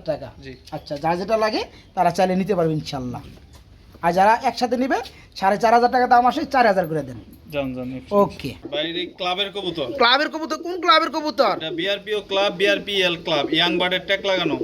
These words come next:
Speaker 1: আচ্ছা, আচ্ছা। তো এই যে ডাকতেছে তো নর,
Speaker 2: জি।
Speaker 1: বাম একটা মাদি।
Speaker 2: জি।
Speaker 1: পেয়ারটা কি সম্পূর্ণ রানিং?
Speaker 2: রানিং মানে দুইটা বাচ্চাও আছে সাথে।
Speaker 1: দুটো বাচ্চাও আছে সাথে।
Speaker 2: কিন্তু বাচ্চা সেল হবে না।
Speaker 1: বাচ্চা সেল হবে না, শুধু রানিং পেয়ারটা সেল হবে।
Speaker 2: জি।
Speaker 1: তো পেয়ারটা কোন ব্লাডের আপনার বলছিলেন জানো?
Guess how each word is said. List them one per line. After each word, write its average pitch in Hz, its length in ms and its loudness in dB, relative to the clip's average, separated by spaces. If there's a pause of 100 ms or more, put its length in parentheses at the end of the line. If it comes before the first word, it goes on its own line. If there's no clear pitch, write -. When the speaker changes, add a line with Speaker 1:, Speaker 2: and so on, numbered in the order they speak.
(120)
Speaker 1:
আচ্ছা, 190 300 4
আচ্ছা। 233 340 2 (320)
তো 285 120 4
এই 285 80 4
যে 294 100 4
ডাকতেছে 262 500 0
তো 311 80 0
নর, 277 400 4 (160)
Speaker 2:
জি। 147 120 -8
Speaker 1:
বাম 254 160 4
একটা 294 180 4
মাদি। 269 340 2
Speaker 2:
জি। 143 440 -16
Speaker 1:
পেয়ারটা 311 200 2
কি 302 80 -4
সম্পূর্ণ 311 400 2
রানিং? 277 460 4 (120)
Speaker 2:
রানিং 160 260 -14
মানে 190 180 -14
দুইটা 175 300 -10
বাচ্চাও 175 400 -2
আছে 139 200 -2
সাথে। 143 180 -2
Speaker 1:
দুটো 254 160 8
বাচ্চাও 277 380 4
আছে 285 120 2
সাথে। 269 340 4
Speaker 2:
কিন্তু 156 280 -4
বাচ্চা 180 200 -10
সেল 160 200 -12
হবে 139 160 -12
না। 135 60 -10
Speaker 1:
বাচ্চা 240 220 2
সেল 277 180 6
হবে 285 140 6
না, 311 60 4
শুধু 302 220 0
রানিং 285 280 4
পেয়ারটা 285 240 2
সেল 262 220 0
হবে। 202 380 0
Speaker 2:
জি। - 60 -14 (200)
Speaker 1:
তো 262 80 -8
পেয়ারটা 311 300 4
কোন 381 260 0
ব্লাডের 294 340 8
আপনার 285 220 0
বলছিলেন 277 440 -2
জানো? 285 220 0